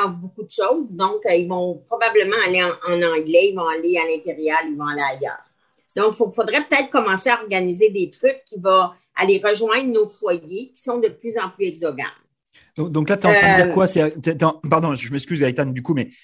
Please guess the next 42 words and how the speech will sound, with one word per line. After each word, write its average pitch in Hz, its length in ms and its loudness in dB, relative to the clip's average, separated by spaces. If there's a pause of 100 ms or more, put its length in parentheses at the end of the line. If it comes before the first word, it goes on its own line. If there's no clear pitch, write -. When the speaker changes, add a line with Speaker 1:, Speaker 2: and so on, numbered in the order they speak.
(180)
Speaker 2:
je 113 200 -4
me 147 100 4
fais 175 120 0
un 156 100 2
petit 131 220 -10
peu 147 100 2
le 131 140 2
diable. 113 360 0
Moi, 110 120 -6
j'aime 110 200 -6
bien 117 260 -2
être 110 280 -4
le 104 80 -4
petit 101 160 -12
diable 113 320 -2
sur 120 160 -4
l'épaule. 139 400 2 (340)
Est-ce 135 140 -2
que 185 60 4
t'es 180 100 0
en 170 80 2
train 175 160 -2
de 175 60 0
nous 180 100 0
dire 185 180 0
qu'il 160 120 -6
faudrait 160 180 -4
qu'on 160 120 -2
organise 156 380 -2
des 147 80 -4
spectacles, 151 460 -2 (120)
entre 175 360 2
guillemets, 160 340 -4
anglophones 160 800 -2
ici 180 480 -4
au 151 140 2
centre 160 380 -6
communautaire 143 640 0 (260)
qui, 156 120 -6
lui, 160 180 4
est 151 40 4
francophone ? 180 840 -2